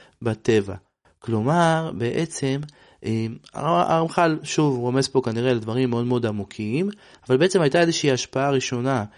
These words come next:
שהיא זאת שהמציאה ובראה את העולם, אבל זה נעשה באופן בלתי מושלם. למה? כדי שיוכל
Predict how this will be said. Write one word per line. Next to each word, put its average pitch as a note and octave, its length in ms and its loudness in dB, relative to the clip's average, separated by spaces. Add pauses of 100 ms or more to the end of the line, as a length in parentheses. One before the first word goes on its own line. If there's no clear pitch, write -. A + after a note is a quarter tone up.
(160)
שהיא C#3 340 2
זאת C3 120 4
שהמציאה A#2 680 -2
ובראה A2+ 760 0
את B2 120 -2
העולם, C#3+ 340 0
אבל B2+ 160 -2
זה A#2 160 -4
נעשה A#2+ 520 0 (420)
באופן D3 400 2
בלתי D3 280 0
מושלם. A2 500 -4
למה? C#3+ 380 -2 (360)
כדי F#3+ 220 0
שיוכל F#3 520 2